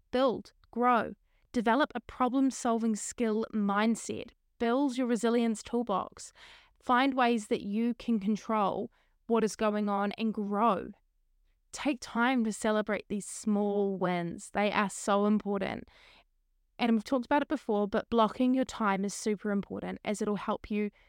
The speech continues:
set clear expectations and it'll help you use it as a stepping stone.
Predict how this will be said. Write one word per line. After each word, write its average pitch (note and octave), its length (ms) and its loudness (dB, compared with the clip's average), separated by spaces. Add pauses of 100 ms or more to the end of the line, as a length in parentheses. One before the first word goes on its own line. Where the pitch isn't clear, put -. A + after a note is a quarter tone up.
(120)
set - 400 -2
clear G3 400 -2 (360)
expectations G3 1000 -6
and G3+ 100 -4
it'll G3+ 160 -2
help - 380 -4
you G3+ 240 0 (720)
use G#3+ 280 0
it G3+ 80 -2
as F#3+ 120 -2
a F#3+ 40 -6
stepping F#3+ 440 -6
stone. - 400 -8